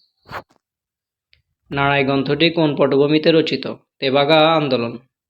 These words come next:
বিভিন্ন চাকরির প্রস্তুতিমূলক অনেকগুলো ক্লাস ইতিমধ্যে আমাদের চ্যানেলে দেওয়া হয়েছে,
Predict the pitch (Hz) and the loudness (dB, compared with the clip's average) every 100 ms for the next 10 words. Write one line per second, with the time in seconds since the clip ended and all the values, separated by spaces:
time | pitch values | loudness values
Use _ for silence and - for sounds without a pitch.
0 | _ _ _ _ _ _ _ _ _ _ | _ _ _ _ _ _ _ _ _ _
1 | _ _ _ _ _ _ - 139 131 151 | _ _ _ _ _ _ -4 0 2 4
2 | 160 160 160 160 151 135 147 - 147 139 | 4 2 2 0 -2 -6 -6 -4 -2 0
3 | 139 151 147 135 135 151 160 160 151 151 | 2 2 2 0 2 2 4 4 2 0
4 | 147 185 160 151 139 143 151 139 143 156 | -6 -6 -2 0 0 0 0 0 0 0
5 | 151 135 151 156 151 156 | 2 2 2 2 0 -2